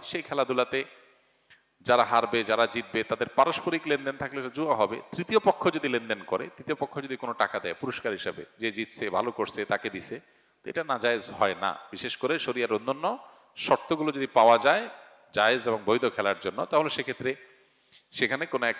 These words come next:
পক্ষ, থার্ড পার্টি, তারা যদি কোনো প্রকার উপহার দেয়, যে বীরত্বের জন্য, সাহসিকতার জন্য, শারীরিক কসরতের জন্য, পারফরম্যান্সের জন্য, তাহলে সেটা জায়েজ হতে পারে। এটা হলো শর্ত সাপেক্ষে।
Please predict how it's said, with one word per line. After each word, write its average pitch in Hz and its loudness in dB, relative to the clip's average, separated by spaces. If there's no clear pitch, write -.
পক্ষ, - 2
থার্ড 113 6
পার্টি, 117 0
তারা 127 8
যদি 135 -6
কোনো 120 -2
প্রকার 104 0
উপহার 107 2
দেয়, 92 0
যে 107 -6
বীরত্বের 113 0
জন্য, 92 0
সাহসিকতার 110 0
জন্য, 90 -2
শারীরিক 127 0
কসরতের 107 -2
জন্য, 92 -4
পারফরম্যান্সের 110 0
জন্য, 98 -4
তাহলে 120 -8
সেটা 151 -6
জায়েজ 85 -4
হতে 87 -10
পারে। 76 -6
এটা 131 -4
হলো 156 -4
শর্ত - -4
সাপেক্ষে। - -8